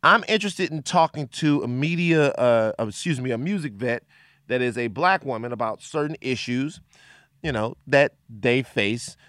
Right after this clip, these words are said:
being in the music game, you know, working with male counterparts, how you stand out, uh, from the crowd, doing what you have to do as a black woman. Uh, me and Estelle talk about it all. We talk about her relationship with Kanye West. If you remember the joint American Boy,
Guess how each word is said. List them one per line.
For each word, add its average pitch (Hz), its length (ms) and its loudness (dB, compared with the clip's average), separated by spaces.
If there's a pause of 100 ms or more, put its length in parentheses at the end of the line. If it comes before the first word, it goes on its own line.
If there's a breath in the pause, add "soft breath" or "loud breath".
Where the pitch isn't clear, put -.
(240 soft breath)
being 107 460 -4 (340)
in 101 180 -8
the 120 60 -4
music 214 360 0
game, - 340 -14 (160)
you 117 80 -12
know, 92 120 -8
working 123 580 -2
with 113 180 -4
male 117 280 4
counterparts, 107 1000 -2 (360 soft breath)
how 107 200 0
you 110 180 -4
stand 113 420 -4
out, 110 300 2 (100)
uh, 101 300 -6
from 110 160 -6
the 98 80 -10
crowd, 107 640 2 (200)
doing 110 340 -2
what 107 260 0
you 107 140 -6
have 104 180 0
to - 100 -20
do 107 280 -4
as 98 100 -10
a 95 40 -16
black 104 340 -6
woman. 110 280 -10 (360 loud breath)
Uh, 120 360 6
me 160 140 0
and 165 80 2
Estelle 160 320 4
talk 151 300 2
about 127 240 6
it 120 80 4
all. 127 240 6
We 123 80 -6
talk 143 200 2
about 131 200 4
her 135 100 2
relationship 131 460 2
with 110 80 -8
Kanye 120 340 2
West. 120 240 0
If 107 180 -6
you 113 60 -6
remember 120 260 -2
the 113 100 -4
joint 117 260 -2
American 113 420 -2
Boy, 117 300 0